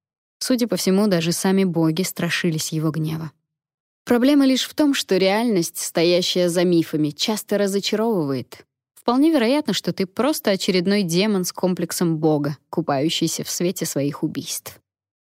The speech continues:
Ещё не закончив фразу, я задалась вопросом,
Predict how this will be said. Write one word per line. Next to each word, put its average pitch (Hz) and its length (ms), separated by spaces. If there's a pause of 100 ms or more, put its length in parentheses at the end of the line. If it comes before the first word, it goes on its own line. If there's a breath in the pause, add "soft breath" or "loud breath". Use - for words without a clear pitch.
(480)
Ещё 220 220
не 226 120
закончив 226 480
фразу, 226 480
я 180 260
задалась 185 480
вопросом, 175 680